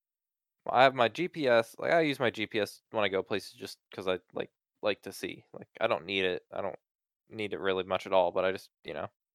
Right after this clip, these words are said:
I'm going to college, I'll throw it on just so I can say, "Oh, I have, like, another twenty minutes on this road," you know? Just simple stuff. And that tells me speed I'm going, and my speedometer and that G P S are, like, three miles different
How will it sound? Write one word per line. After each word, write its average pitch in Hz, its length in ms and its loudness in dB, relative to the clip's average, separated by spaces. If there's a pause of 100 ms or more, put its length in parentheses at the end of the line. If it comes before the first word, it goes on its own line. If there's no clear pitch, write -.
(840)
I'm 123 100 -6
going 120 220 6
to 107 160 6
college, 104 480 6
I'll 95 80 4
throw 107 240 2
it 98 60 2
on 95 220 4
just - 120 -16
so 101 140 2
I 92 60 2
can 98 140 -12
say, 95 240 -2
"Oh, 98 320 4
I 117 80 2
have, 101 80 2
like, 98 160 0
another 95 340 0 (380)
twenty 101 220 -2
minutes 95 320 -6
on 101 80 -6
this - 180 -8
road," - 280 -2 (220)
you 120 60 -12
know? 123 180 -4 (200)
Just - 120 -18
simple - 220 -14
stuff. - 320 -4 (1800)
And 110 100 -4
that 139 240 4
tells 110 260 2
me 104 120 -2
speed 151 320 0
I'm 104 120 2
going, 90 340 -2 (220)
and 98 120 -8
my 135 180 8
speedometer 120 720 4
and 98 180 -4
that 104 160 2
G 117 140 -8
P 110 180 -2
S 98 240 2
are, 87 140 -4
like, 85 200 -4 (120)
three 135 220 -2
miles 110 380 8
different 73 420 0